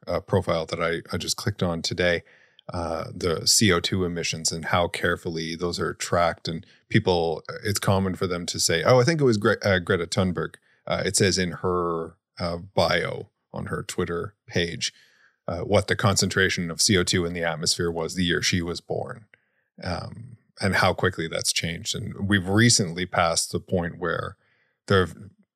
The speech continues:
never been humans on the earth when the C O two concentration was as high, or is, was as high as it is currently in the atmosphere measured, uh, in Hawaii. Uh, so it's a rapidly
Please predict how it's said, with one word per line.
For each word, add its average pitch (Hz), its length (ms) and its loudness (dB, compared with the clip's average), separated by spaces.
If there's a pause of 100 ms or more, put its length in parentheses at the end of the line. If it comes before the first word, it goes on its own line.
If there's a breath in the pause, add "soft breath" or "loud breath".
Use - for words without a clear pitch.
(440)
never 98 440 6
been 87 240 0
humans 95 500 4
on 85 200 0
the 87 120 -6
earth 82 400 -2
when 85 340 -2
the 85 100 2
C 104 200 4
O 85 80 2
two 90 200 -2
concentration 85 720 -2
was 85 160 -4
as 82 140 0
high, 80 420 -2 (120)
or 101 160 4
is, 98 380 4
was 98 300 4
as 87 100 -2
high 82 220 -2
as 82 120 -2
it 82 120 -4
is - 140 -4
currently 85 540 0 (320 soft breath)
in 95 160 0
the 82 120 -2
atmosphere - 580 -4
measured, - 400 -6
uh, - 340 -6
in 98 200 6
Hawaii. 85 580 -4 (580 loud breath)
Uh, 85 160 -6
so 92 140 2
it's 92 120 2
a 90 60 2
rapidly 90 920 0